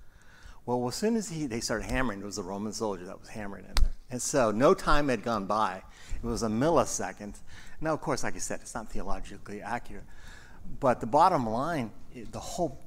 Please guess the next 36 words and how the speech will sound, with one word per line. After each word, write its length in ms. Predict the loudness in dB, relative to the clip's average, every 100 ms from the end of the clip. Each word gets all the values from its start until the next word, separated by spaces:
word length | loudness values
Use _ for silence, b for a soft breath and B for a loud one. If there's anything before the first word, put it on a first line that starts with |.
| -14 -8
premise 360 | -4 -4 -4
of 60 | -6
the 80 | -6
book 260 | -6 -6
is 200 | -6 -8 -14 -20 -20 -20 -20 -20 b b b b
he 160 | -4 -2
may 160 | 2
have 180 | 0 0
been 180 | -6 -8
tempted, 520 | -4 -4 -4 -8 -12
but 140 | -12 -6
we 180 | -2 0
don't 220 | 0 -2
even 180 | -6 -8
understand 500 | -8 -8 -8 -8 -8
how. 540 | -6 0 0 0 -8 B B B B B
And 160 | -2
he 80 | 0
never 600 | 0 2 6 6 4 -4 -8 -16 -10
gave 320 | -4 -2 0
in 180 | 2 2
to 180 | 0 -4
it, 260 | -4 -8 -12 -2 6
ever 420 | 6 6 -6 -12 -12
gave 280 | -6 -4 -4
into 340 | -8 -12 -12 -12
it. 80 | -8
And, 180 | -6 -4 B B B
and 120 | 0
it 100 | 4
ended 220 | 6 8
up 240 | 8 6 0
being 320 | 2 2 2
a 80 | 0
powerful 720 | -2 0 4 6 4 0 -8
story 760 | -6 -2 -2 0 -2 -2 -8